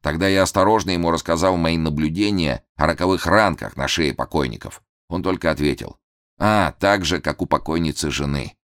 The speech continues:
и ушёл на своё дежурство в склеп. Я опять остался один перед ужасной загадкой.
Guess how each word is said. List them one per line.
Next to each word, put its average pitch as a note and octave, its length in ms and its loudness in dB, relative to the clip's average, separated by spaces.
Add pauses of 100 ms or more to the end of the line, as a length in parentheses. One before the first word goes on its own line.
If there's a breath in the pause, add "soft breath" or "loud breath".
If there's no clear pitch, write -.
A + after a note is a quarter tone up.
(100)
и D2+ 60 2
ушёл G#2 520 4
на E2+ 100 -2
своё C#2 300 -4
дежурство B1 680 -4 (200)
в - 60 -12
склеп. - 460 -10 (480)
Я G#2 180 4
опять A#2 240 2
остался D2 460 0
один D2 240 -2
перед A#1+ 240 -4
ужасной C2+ 400 -2
загадкой. B1 600 -8